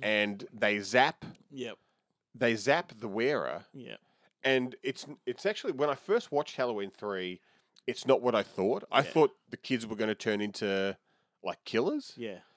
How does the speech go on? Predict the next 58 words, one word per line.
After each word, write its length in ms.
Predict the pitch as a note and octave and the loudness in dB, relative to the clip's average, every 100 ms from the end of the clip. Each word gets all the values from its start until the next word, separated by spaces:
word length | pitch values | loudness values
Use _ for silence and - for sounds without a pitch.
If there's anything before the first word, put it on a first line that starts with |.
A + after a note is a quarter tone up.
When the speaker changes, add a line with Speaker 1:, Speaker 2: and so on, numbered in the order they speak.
| _ | _
Speaker 1:
When 180 | A#2 B2 | 2 4
in 100 | A#2+ | 4
fact, 580 | - B2 A2 - - - _ _ _ _ _ _ _ _ _ | 6 6 6 -2 -16 -16 _ _ _ _ _ _ _ _ _
a-, 120 | C#3 B2 | -10 -8
and 100 | B2+ | -8
it 100 | - | -8
doesn't, 260 | F#3 F3 - | -10 -10 -10
Speaker 2:
It's 100 | - - | -10 2
Speaker 1:
like, 60 | |
Speaker 2:
dark 220 | E3 A3+ | 4 6
shit. 320 | - B3+ G3 - | 4 4 4 4
Speaker 1:
yeah, 140 | D3+ | 2
it's, 180 | B2+ - C#3+ C3 - B2+ | 2 -2 -8 -12 -8 -6
it's 180 | A2+ | -6
fucking 440 | - - G#3 G#3+ G2 | -2 2 4 2 4
dark. 320 | A#2 A2 - | 4 4 2
Like, 120 | G2 | -2
Speaker 2:
Yeah. 60 | A2 | -2
Speaker 1:
it's 140 | - | -6
just 320 | - D#3+ - | 2 4 4
there 160 | C#3 B2+ | 4 4
to 60 | A#2 | 2
kill 340 | - C3 B2 | 2 4 4
the 140 | G2 | -2
kids. 380 | G2 A#2+ G2+ D#2+ | -8 -4 -4 -6
Speaker 2:
Yep. 240 | C#3 B2+ - _ | -8 -8 -8 _
Speaker 1:
But 260 | D3 C3+ - _ _ _ _ - | 6 6 4 _ _ _ _ -14
what 200 | B2+ E3+ | -12 -10
happens 300 | G3+ C#3+ G#2+ | -10 -8 -4
after 380 | F2+ E3+ - G#2 | -4 -6 -12 -14
that 260 | C2+ A#1+ - _ - | -14 -14 -18 _ -14
is 200 | A2 - | -14 -10
the 120 | G2+ | -10
weird 460 | G2 G2+ G#2+ G#2+ - | -8 -8 -6 -8 -8
part. 300 | E2+ C2+ - - | -10 -10 -12 -16
Speaker 2:
Yeah. 80 | G#2+ A2 | -16 -10
Speaker 1:
I 60 | A#2 | -4
don't 180 | D#3 D3 | -2 -2
really 160 | A2+ | -4
wanna 200 | G2+ G2 | -6 -8
spoil 360 | - - F#2 F2+ | -10 -6 -4 -4
it. 40 | A3+ | -2
Speaker 2:
Oh, 60 | |
Speaker 1:
It's 80 | G3+ | 4
Speaker 2:
don't. 120 | F3 | 4
Speaker 1:
just, 120 | A#2+ C#3 | 4 0
if 140 | A2+ | 0
you 100 | C3+ | 2
haven't 180 | C#3+ A#2 | 2 0
seen 200 | - A2+ | -2 -2
it, 100 | F2+ | -2
then 120 | G2 | -4
you 100 | G2 | -4
Speaker 2:
Yep. 80 | A#2+ | -4
Speaker 1:
should, 320 | G2+ F#2 F2 | -4 -10 -8
uh, 180 | F#2 F#2 - F#2+ A#2 | -6 -6 -10 -12 -8
definitely, 480 | G#2 G2+ F#2 F#2 | -8 -8 -10 -10
uh, 200 | E2+ E2+ | -10 -12